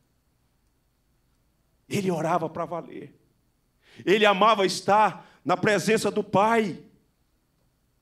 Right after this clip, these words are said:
Como anda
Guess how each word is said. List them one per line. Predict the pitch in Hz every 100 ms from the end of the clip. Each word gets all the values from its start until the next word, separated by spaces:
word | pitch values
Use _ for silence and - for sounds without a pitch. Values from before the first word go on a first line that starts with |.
| _ _ _ _ _ _ _ _ _ _ _ _ _ _ _ _ _ _ _ _ _ _ _ _ _ _ _
Como | 170 196 190 147
anda | 175 175 160 -